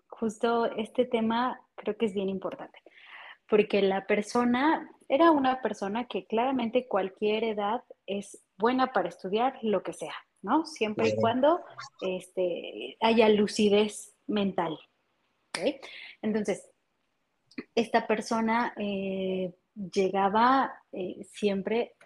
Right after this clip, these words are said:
Speaker 1: y, mira, uno no tiene prejuicios, sin embargo, hay ciertas conductas que ya como docente tú observas y dices,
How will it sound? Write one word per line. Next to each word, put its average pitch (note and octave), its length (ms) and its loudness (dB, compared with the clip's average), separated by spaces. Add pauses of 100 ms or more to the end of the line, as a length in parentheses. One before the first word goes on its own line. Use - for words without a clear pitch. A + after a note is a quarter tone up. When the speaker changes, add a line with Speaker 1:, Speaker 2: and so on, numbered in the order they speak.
Speaker 1:
y, A3+ 260 -2 (380)
mira, A3 420 0 (120)
uno C#4 400 4
no A#3+ 200 -2
tiene B3 240 2
prejuicios, G3+ 760 -4 (480)
sin A3 300 0
embargo, A#3 640 4 (260)
hay G3+ 380 2
ciertas A3+ 500 2
conductas C#4 760 2
que G3 140 -2
ya F#3 220 -2
como G#3 260 -2
docente A#3 500 -2
tú A#3 120 -4
observas G#3+ 600 -4
y G#3 80 -8
dices, G3+ 320 -6